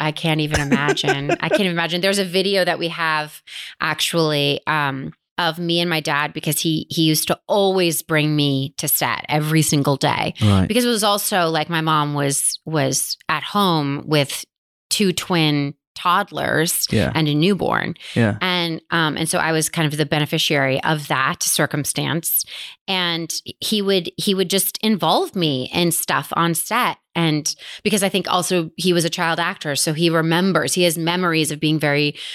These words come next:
Speaker 1: conscious at the age of five, um, you know, and memorizing dialogue at the age of five and having opinions and all of that. And so there's a <laughs> video of my dad talking to, um, talking to me in, in a,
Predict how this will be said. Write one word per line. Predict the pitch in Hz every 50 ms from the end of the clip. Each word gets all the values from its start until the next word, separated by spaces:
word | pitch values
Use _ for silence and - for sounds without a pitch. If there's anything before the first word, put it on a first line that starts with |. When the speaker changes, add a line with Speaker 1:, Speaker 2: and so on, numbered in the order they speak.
| - - -
Speaker 1:
conscious | - - - - 381 339 - - - 214 - -
at | - 151 -
the | 156 -
age | - 139 135 - -
of | - -
five, | - - - 73 60 - - - 165 - - -
um, | - 151 147 139 139
you | 147 156
know, | 151 143 147
and | 151 160 165
memorizing | 170 160 160 160 160 165 160 180 185
dialogue | 170 175 220 285 285 214 151 104 95 92 78 -
at | - -
the | - -
age | 90 -
of | - -
five | - - - - - 76
and | - 147
having | 147 156 156 175 180
opinions | 185 - 202 233 277 285 220 156 107 87 -
and | 143 139 143
all | 143 143
of | 151
that. | 180 175 160 120 - - - - - - - - - -
And | 180 190
so | 202
there's | 180 190 185
a | 202
<laughs> | 180 180 196
video | 214 240 240 220 226 214
of | 208 202
my | 208 202 202 202
dad | 196 - 185 180 185 196 196 190 180 175 175 - _ - - - - - - - - - _ _ _ _
talking | - 196 202 202 - - 208 - 185
to, | - - 202 185 170 165 156 - -
um, | - 175 170 160 151 147 143 139 139 135 - _ _ - - -
talking | - - 208 208 208 - 214 185
to | - 190
me | 180 170 160 156 -
in, | - 165 165 160 160 160
in | - 165 160 156
a, | 151 151 147